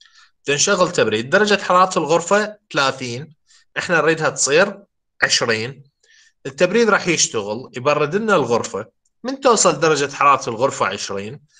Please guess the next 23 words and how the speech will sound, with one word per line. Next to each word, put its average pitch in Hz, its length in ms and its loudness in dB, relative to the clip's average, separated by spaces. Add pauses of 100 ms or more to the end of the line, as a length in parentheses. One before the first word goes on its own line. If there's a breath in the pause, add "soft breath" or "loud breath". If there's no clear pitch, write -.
(320 soft breath)
الثرموستات 151 1120 0
دائمًا 208 300 2
دي 170 160 2
يتحسس - 500 0
الحرارة. 98 540 -2 (420)
من 247 100 2
يشوفها 233 400 4
وصلت 180 440 4
عشرين، 120 600 -2 (600)
يطفي 175 460 0
التبريد، 107 640 -4 (100)
يوقف 151 420 2
الكمبريسر 117 640 -2
مال 104 100 -2
التبريد 107 580 -6 (360 soft breath)
حتى - 280 -2
لا 202 100 6
تبرد 180 380 2
الغرفة 135 480 0
أكثر 120 300 -4
من 104 140 -8
عشرين. 92 460 -8 (1600)
بعدها 147 600 2